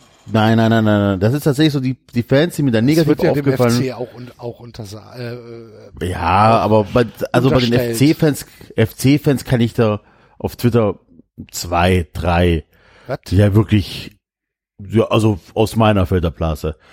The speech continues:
Speaker 1: Bei Bremen sind das schon, ist das schon eine größere Konstante, die da, ähm,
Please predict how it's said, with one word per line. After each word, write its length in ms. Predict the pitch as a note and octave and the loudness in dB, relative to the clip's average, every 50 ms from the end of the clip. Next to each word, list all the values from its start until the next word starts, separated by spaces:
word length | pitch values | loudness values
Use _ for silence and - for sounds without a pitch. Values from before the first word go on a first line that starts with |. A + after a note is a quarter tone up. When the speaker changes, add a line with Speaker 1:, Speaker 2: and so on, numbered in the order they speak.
| - - - - - | -20 -20 -20 -16 -2
Speaker 1:
Bei 120 | - G#2 G#2 | 0 0 0
Bremen 320 | - G#2 A2+ C3+ D3+ D3+ | 2 2 2 2 2 2
sind 140 | B2+ C3+ C3+ | 2 2 2
das 160 | B2 A2+ - | 2 2 2
schon, 340 | - A#2+ A2 G#2+ A2 G#2+ G#2+ | 0 0 2 2 2 2 2
ist 140 | F2+ - - | 0 0 0
das 100 | G#2+ - | 0 0
schon 140 | - G#2 G2+ | 2 2 2
eine 160 | G2+ G2 F2+ - _ _ _ _ _ _ _ _ | 2 2 0 -4 _ _ _ _ _ _ _ _
größere 380 | - - A2+ G2+ F2 F#2 E2 D#2+ | -2 2 2 2 4 2 0 0
Konstante, 520 | - - F2 D#2 - - F2+ E2+ E2 E2+ | -2 -2 -2 -2 0 0 0 0 2 0
die 120 | E2+ F2 F2 | 0 2 2
da, 480 | F2 E2+ E2+ E2 E2 E2 C#2+ E2+ E2+ E2 | 4 4 4 4 4 2 2 2 2 2
ähm, 240 | D#2 D#2+ D#2+ D#2+ | 0 0 -2 -4